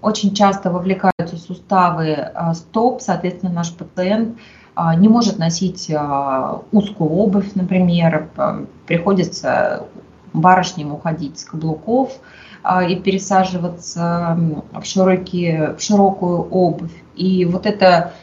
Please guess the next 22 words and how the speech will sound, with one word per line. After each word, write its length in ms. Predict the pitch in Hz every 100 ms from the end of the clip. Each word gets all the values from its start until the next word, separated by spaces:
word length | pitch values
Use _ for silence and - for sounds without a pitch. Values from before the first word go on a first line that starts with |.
| -
всё, 380 | - - 247 285
конечно 540 | - 180 196 240 220
же, 100 | 185
обязательно 800 | 185 160 170 196 240 - 240 196
должно, 760 | 165 160 170 170 202 226 240 240 - - _ -
а, 480 | 175 165 160 160 156 147 - - -
привести 840 | 196 190 185 - - 190 226 233 190 180
нашего 320 | 190 - 175
пациента 500 | 165 - 180 202 196
к 80 | 196
ревматологу. 920 | 190 190 185 185 185 151 139 - - - - - - - -
А, 280 | 180 180 180
про 260 | 175 254
псориаз. 680 | 269 - 240 220 170 156 - 143
Вот 140 | 160
ещё 280 | 180 - 180
раз 300 | 190 240 -
вы 200 | 170 165
мне 140 | 170 170
задавали 500 | 170 170 196 214 185
этот 220 | 156 160
вопрос. 600 | 160 - 214 247 269